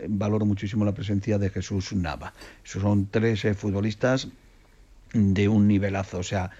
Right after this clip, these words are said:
que Sergio Ramos, doce añ-, catorce años después <clears throat> que debutara, eh, con la selección española, siga estando ahí, o sea, eso es muy importante para el fútbol, eh, para, eh, para la selección y para todos.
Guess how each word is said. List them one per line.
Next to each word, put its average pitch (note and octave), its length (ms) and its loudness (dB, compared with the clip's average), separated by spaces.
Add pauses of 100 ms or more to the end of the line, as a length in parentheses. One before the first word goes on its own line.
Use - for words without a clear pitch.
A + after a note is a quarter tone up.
(240)
que G2 180 0
Sergio A2+ 560 0
Ramos, G2 720 -2
doce A2 720 -2
añ-, G#2+ 320 -4
catorce A2 540 -2
años G#2+ 480 -2 (140)
después - 520 -2 (480)
<clears throat> D#3+ 360 4
que A#2+ 100 -2
debutara, A2 720 0
eh, A2+ 240 -6
con A2 180 -4
la G#2 80 -4
selección G2+ 380 -6
española, G#2+ 480 -6 (140)
siga A2 460 -6
estando G2 600 -6
ahí, B2 360 -2 (360)
o - 40 -20
sea, - 100 -8
eso - 160 -10
es G2+ 40 -6
muy G2 160 -4
importante - 520 -12
para - 160 -12
el G2+ 60 -8
fútbol, F#3+ 480 2 (300)
eh, A2+ 260 -2
para, G#2 440 -2 (140)
eh, A2+ 260 -2
para G#2+ 180 -4
la G2+ 100 -4
selección D#3+ 600 0
y A#2 120 -4
para G2+ 320 -4
todos. G#2 380 -6